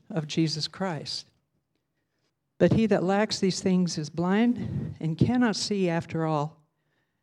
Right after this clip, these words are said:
what is ahead, and has forgotten that he was purged from his old sins. Up until the last here, Peter is feeding the sheep of his pasture. That same call to holiness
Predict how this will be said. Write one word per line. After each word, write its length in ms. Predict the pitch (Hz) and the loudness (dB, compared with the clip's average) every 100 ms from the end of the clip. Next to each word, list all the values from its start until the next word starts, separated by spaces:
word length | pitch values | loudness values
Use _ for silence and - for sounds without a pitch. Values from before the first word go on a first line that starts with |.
| _ _ _ _ - | _ _ _ _ -6
what 200 | 185 175 | -2 0
is 120 | 175 | 0
ahead, 380 | 156 175 160 147 | -2 0 0 0
and 100 | 147 | 0
has 140 | 151 | -2
forgotten 640 | - 156 185 180 151 139 143 - | -4 -2 0 0 0 -4 -4 -4
that 160 | 151 | -2
he 100 | 175 | 0
was 180 | 160 156 | -2 -4
purged 420 | - 175 156 156 | -8 -6 -6 -6
from 200 | - 170 | -6 -2
his 240 | 156 160 147 | 0 0 0
old 220 | 151 143 | 0 -2
sins. 640 | - 175 165 131 143 - - _ _ _ _ _ _ - | -4 -2 0 0 -4 -10 -14 _ _ _ _ _ _ -4
Up 160 | 208 | -2
until 500 | 214 214 214 202 196 - - - - - | 0 0 0 -2 -4 -4 -6 -6 -10 -10
the 80 | 196 | -6
last 400 | 196 165 156 - | -4 -4 -6 -8
here, 180 | 160 147 | -8 -4
Peter 380 | - 196 196 | 0 2 4
is 320 | 196 147 143 - | 2 0 -2 -8
feeding 560 | - 208 202 208 208 - | 0 4 6 4 2 0
the 80 | 160 | -4
sheep 400 | - - 185 - | -2 0 2 0
of 80 | 165 | 0
his 220 | 160 160 | 0 0
pasture. 680 | 175 160 160 - 139 - - _ _ _ _ _ _ _ _ - | 0 0 0 -2 -4 -6 -8 _ _ _ _ _ _ _ _ 0
That 180 | 202 247 | 0 0
same 360 | - 240 226 | 2 4 4
call 460 | 202 208 202 208 202 | 2 2 2 2 0
to 220 | - 175 | 0 0
holiness 840 | 170 180 185 185 160 156 165 - | 2 2 2 2 2 0 -2 -4